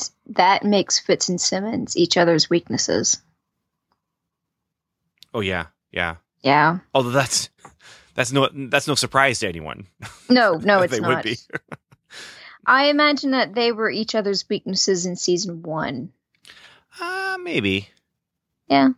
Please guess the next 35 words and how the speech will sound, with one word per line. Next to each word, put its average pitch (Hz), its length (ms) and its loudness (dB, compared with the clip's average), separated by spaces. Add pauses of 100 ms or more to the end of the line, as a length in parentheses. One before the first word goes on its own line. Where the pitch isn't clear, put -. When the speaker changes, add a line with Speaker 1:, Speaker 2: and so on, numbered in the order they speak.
(200)
Speaker 2:
Maybe. 175 200 2
They 185 100 2
were 214 60 4
still 233 160 2
figuring 156 340 2
things 120 220 2
out, 98 220 4
though. 104 100 4
I 107 100 6
mean, 123 240 -2
Fitz - 320 -2
had 139 120 0
that 107 120 -4
crush - 280 0
on 113 120 0
Skye 95 320 0
for 92 120 -4
a - 20 -2
little 87 160 -2
bit. 87 240 -2 (1120)
Speaker 1:
Yeah. 104 260 2 (120)
Speaker 2:
Um, 92 580 -2 (480)
and 120 140 0
they 117 60 4
were 117 120 2
friends. 98 760 -2
They 107 100 -6
were 98 60 -8
good, 104 320 0
good 101 200 2
friends. 76 600 -8 (640)
Uh, 82 800 0
seems - 280 -2
like 143 140 2
Simmons 110 880 2